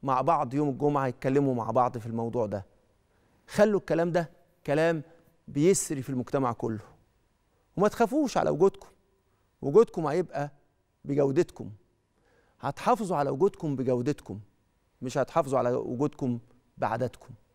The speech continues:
يا رب الناس كلها تفهم الكلام ده، لأن المسألة بقت بصراحة زي ما بيقول كده المصريين، مسألة بقت بايخة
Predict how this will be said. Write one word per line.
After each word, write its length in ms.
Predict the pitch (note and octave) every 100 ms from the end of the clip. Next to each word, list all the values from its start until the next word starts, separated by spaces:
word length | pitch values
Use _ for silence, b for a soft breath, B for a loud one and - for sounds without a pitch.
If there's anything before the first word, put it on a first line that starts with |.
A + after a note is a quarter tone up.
| _ _ -
يا 100 | A3
رب 180 | G3
الناس 260 | D#3 E3+ D#3+
كلها 240 | D#3 D#3
تفهم 320 | D3+ E3 C#3 B2+
الكلام 340 | - D3+ D#3
ده، 180 | E3 - b b b b -
لأن 220 | D3+ D3+
المسألة 420 | D3 C#3+ - E3+
بقت 560 | D#3 - D3 - _ - _ _ _ _ _ _ -
بصراحة 680 | C3 C#3 D3+ D3 D3 - _ _ _ _ _ _ _ _
زي 160 | B2+ D3
ما 60 |
بيقول 220 | B2+ D#3 D3
كده 200 | D#3+ C#3
المصريين، 560 | B2+ - C3+ D3 B2
مسألة 260 | B2+ - C3+
بقت 180 | B2+ G#2+
بايخة 420 | A#2+ A2+ -